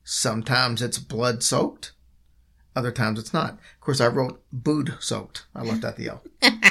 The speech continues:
A former employee said that she would often get calls saying that Alice was in their room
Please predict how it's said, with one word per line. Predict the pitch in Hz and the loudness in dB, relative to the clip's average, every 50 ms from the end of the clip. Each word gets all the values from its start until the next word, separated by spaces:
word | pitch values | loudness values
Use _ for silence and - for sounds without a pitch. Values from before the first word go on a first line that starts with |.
| - - - - - - - - - - - - - - - - - - - - - - - - - - - - - - - - - - - - - - - _ _ _ _ _ - - - | 6 4 4 2 2 2 0 -8 -8 -8 -10 -16 -20 -20 -20 -20 -20 -20 -20 -20 -20 -20 -20 -20 -20 -20 -20 -20 -20 -20 -20 -18 -16 -16 -16 -16 -18 -20 -20 _ _ _ _ _ -14 0 4
A | 170 151 | 4 4
former | 135 143 220 233 277 285 254 220 190 | 6 6 8 8 8 8 8 6 6
employee | 160 156 - 151 127 120 117 120 | 6 4 0 0 0 0 0 -2
said | 117 - - 123 113 | 0 2 2 2 2
that | 117 123 110 - - - - - - - - - - - - - - - - - | 2 0 -2 -4 -8 -16 -20 -20 -20 -20 -20 -20 -20 -20 -20 -20 -20 -20 -14 -6
she | - - 202 233 | 2 4 6 8
would | 240 220 190 | 10 10 10
often | 165 160 147 139 160 147 | 10 10 8 8 4 0
get | 131 139 - - | 0 -2 -4 -4
calls | - 139 127 113 110 117 123 123 - - - - | 0 2 2 4 4 2 0 0 -2 -4 -6 -4
saying | - - 127 123 127 120 | -2 0 0 0 0 0
that | 123 120 - - | -2 -2 -2 0
Alice | 117 127 143 156 160 151 - | 0 2 4 4 2 2 2
was | 143 135 135 127 - | 0 0 0 0 -2
in | - 143 135 123 120 | -4 -4 -4 -2 0
their | 127 123 120 | 0 -2 -2
room | - 107 95 95 117 147 156 | -2 -2 -4 -4 -4 -6 -8